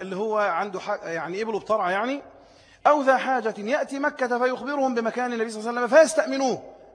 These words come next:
طبعًا ده، ده بخلاف إن هو رايح يفشي سير النبي صلى الله عليه وسلم، لا، ده هو عايز منهم إيه؟ يطلبوا الأمان من النبي صلى الله عليه وسلم، يعني مش رايح يفشي خبر النبي صلى الله عليه وسلم ولا سير النبي صلى الله عليه وسلم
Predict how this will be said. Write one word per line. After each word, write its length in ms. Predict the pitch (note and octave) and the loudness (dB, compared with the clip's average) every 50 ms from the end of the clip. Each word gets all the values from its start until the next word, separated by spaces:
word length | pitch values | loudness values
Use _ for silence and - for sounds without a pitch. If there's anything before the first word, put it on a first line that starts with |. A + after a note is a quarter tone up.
| - _ - | -20 _ -2
طبعًا 280 | F#3 F#3+ G3 G3 F#3 | 0 2 2 0 0
ده، 120 | F3+ G3 G3 | 0 -4 -4
ده 340 | F#3+ G3 G3 - D#3+ F#3 F#3+ | -4 -6 -14 -8 -8 -6 -6
بخلاف 560 | F#3+ - F3 F#3+ A3+ C4+ C#4+ C4+ - - - - - - - - - - | -6 -8 -4 0 4 4 4 4 0 -6 -14 -18 -20 -20 -20 -20 -16 -12
إن 80 | D#3 E3+ | -8 -4
هو 160 | F#3 A3 A3 A3+ | -2 0 2 0
رايح 140 | A#3 - G#3+ | 0 -2 -4
يفشي 220 | C#4 - - B3 | -8 -10 -10 -10
سير 160 | A3 A#3+ B3+ | -8 -6 -6
النبي 140 | B3+ B3 A#3+ | -6 -6 -8
صلى 80 | A#3 A#3+ | -10 -4
الله 120 | A#3 C#4 | -2 -2
عليه 100 | C4+ G#3 | -2 -2
وسلم، 100 | - F3+ | -6 -2
لا، 200 | G#3+ C4+ B3+ - - - - - - - - - - | -2 -2 -2 -2 -8 -16 -20 -20 -20 -20 -20 -12 -6
ده 100 | - F3 | -4 -2
هو 140 | F3+ G#3+ | 0 0
عايز 220 | F#3 G#3+ A#3+ A3 G#3 | 0 0 0 -2 -4
منهم 240 | A#3+ A#3 A3 A3 A3 | -6 -6 -6 -4 -2
إيه؟ 420 | B3 C#4 A#3+ - - - - - - - - - - _ _ _ - | -2 -2 -2 -4 -8 -16 -20 -20 -20 -20 -20 -20 -20 _ _ _ -10
يطلبوا 480 | E3 F3 F3 - B3+ D#4+ F4 E4+ D#4 | -10 -10 -10 -4 -2 -2 0 0 -4
الأمان 300 | C#4 - A3 A#3+ C#4 C#4+ | -4 -4 -4 -2 -2 -2
من 60 | C4+ C4 | -2 -2
النبي 140 | B3 A#3+ | -6 -6
صلى 60 | G#3+ G#3 | -6 -4
الله 100 | A3+ A3 | -4 -6
عليه 80 | F3 - | -6 -4
وسلم، 40 | |
يعني 160 | E3 F3+ F3+ F3 | -6 -6 -6 -6
مش 140 | - D3+ | -6 0
رايح 220 | G#3+ C4 B3 F3+ G#3 | 2 2 2 2 -2
يفشي 260 | C#4 D4 - - B3+ | -6 -6 -6 -6 0
خبر 240 | - - - C#4+ C4 | 0 2 2 2 2
النبي 160 | C4 C4 C#4+ | 0 -2 -4
صلى 80 | C#4 C4 | -4 0
الله 120 | B3 C#4+ | 2 2
عليه 100 | D4 C#4 | 2 2
وسلم 120 | G#3+ - - - - | 0 -4 -6 -6 -6
ولا 160 | E3+ F3+ F3+ | -4 -4 -2
سير 180 | - A#3 C4 B3+ | 0 0 -2 0
النبي 140 | B3 B3+ | -2 -4
صلى 100 | A#3 A#3 | -4 -2
الله 100 | A#3 C4+ | 2 2
عليه 100 | C#4+ C4 | 2 2
وسلم 140 | F3+ - - | 0 -6 -10